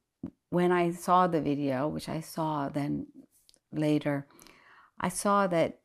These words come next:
Danny, he did that exercise that so many of us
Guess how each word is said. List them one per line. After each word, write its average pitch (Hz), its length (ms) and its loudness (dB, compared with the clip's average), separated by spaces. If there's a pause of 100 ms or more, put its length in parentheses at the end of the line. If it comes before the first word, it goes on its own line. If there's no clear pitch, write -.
Danny, 190 760 0 (420)
he - 160 -4
did 208 400 2
that 147 340 0 (1200)
exercise 175 920 -4
that - 260 -2
so 180 160 0
many 170 360 2
of 165 120 -2
us 156 540 -8